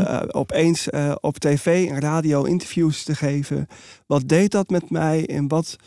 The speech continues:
kan dat misschien zeggen, leren aan mensen die geen monnik zijn, maar, eh, andere rollen hebben? En, en misschien ook die verbinding tussen je spiritualiteit, je binnenste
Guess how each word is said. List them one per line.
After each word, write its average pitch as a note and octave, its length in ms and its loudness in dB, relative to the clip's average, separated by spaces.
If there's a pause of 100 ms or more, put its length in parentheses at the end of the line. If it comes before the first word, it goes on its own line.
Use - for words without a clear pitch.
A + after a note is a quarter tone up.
(500)
kan E3 180 2
dat D3+ 180 0
misschien D#3+ 600 -2 (420)
zeggen, D3+ 580 2
leren D3+ 520 2
aan C#3 180 -2
mensen C#3 340 -2
die C3+ 140 0
geen D#3 240 2
monnik D3+ 280 0
zijn, D#3 260 0
maar, B2+ 300 -2 (360)
eh, B2 340 -6
andere E3+ 340 2
rollen D#3+ 280 2
hebben? D3+ 360 0 (500)
En, D3+ 280 0
en D3+ 100 2
misschien D#3+ 340 0
ook F#3+ 220 -4
die C#3+ 140 -2
verbinding E3 640 0
tussen C#3 360 -2
je C3 120 -2
spiritualiteit, D3 1080 -2 (180)
je C3+ 140 -4
binnenste D3+ 600 -2